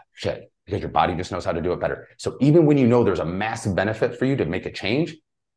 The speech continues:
your body's gonna habitually go back to doing the same thing. So you have to literally override it day after day after day after day after day.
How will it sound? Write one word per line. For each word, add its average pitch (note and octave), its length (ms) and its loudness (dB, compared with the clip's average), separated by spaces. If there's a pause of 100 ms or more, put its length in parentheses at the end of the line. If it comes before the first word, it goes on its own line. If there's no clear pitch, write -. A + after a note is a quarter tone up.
(120)
your E2 160 -4
body's G2 260 2
gonna F2 160 -4
habitually D#2+ 380 -4
go D#2 100 -4
back D2+ 220 -2
to D#2 80 -10
doing D#2+ 200 -4
the D#2 80 -2
same D#2 240 -8
thing. C2 240 -8
So F2 140 -6
you E2 120 -2
have - 180 -2
to F#2+ 100 -6
literally G#2 480 0
override F2+ 480 2
it - 160 -10
day D#2 320 -6
after - 180 -12
day C#2 360 -6
after D2+ 240 -10
day D2 320 -8
after C#2 200 -14
day C2 340 -10
after C#2 180 -12
day. D#2 240 -8